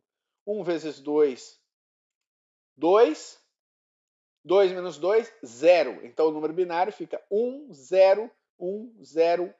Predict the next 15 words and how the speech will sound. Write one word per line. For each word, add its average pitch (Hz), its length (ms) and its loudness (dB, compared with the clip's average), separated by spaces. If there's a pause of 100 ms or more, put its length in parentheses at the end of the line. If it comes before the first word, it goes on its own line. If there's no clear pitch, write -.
(100)
um, 175 280 -10 (360)
um. 147 240 -8 (240)
Este 170 440 -8 (380)
é 190 100 -2
o 202 80 2
número 165 460 -10 (360)
binário, 170 760 0 (300)
convertendo 185 720 -4
de 165 140 -18
decimal 156 640 -12 (260)
pra 135 140 -4
binário 143 400 -4
através 139 440 -4
da 127 200 -4
divisão. 120 560 -16